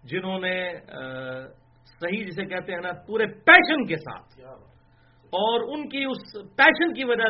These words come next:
سے اللہ تعالیٰ نے مجھے بھی حوصلہ دیا مزید اس، آ، دعوت کے کام کو کرنے کا۔ اور وہ انڈیا کے دہلی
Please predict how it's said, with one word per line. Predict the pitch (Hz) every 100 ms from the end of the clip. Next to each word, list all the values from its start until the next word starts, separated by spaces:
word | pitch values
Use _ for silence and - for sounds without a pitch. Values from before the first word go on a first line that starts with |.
| -
سے | 226
اللہ | 214 214 226
تعالیٰ | 226 226 214
نے | 175
مجھے | 240 285
بھی | 233
حوصلہ | 165 151 170 147
دیا | 139 143 143 - _ _
مزید | 147 160 214 240 -
اس، | 220 160 -
آ، |
دعوت | 147 139 127 170 170 170
کے | 151
کام | 151 151
کو | 151 151
کرنے | 151 147 180
کا۔ | 147 139 - _ _ _ _
اور | - 147
وہ | 156 170 185
انڈیا | 165 196 185
کے | 170 160 143
دہلی | 170 170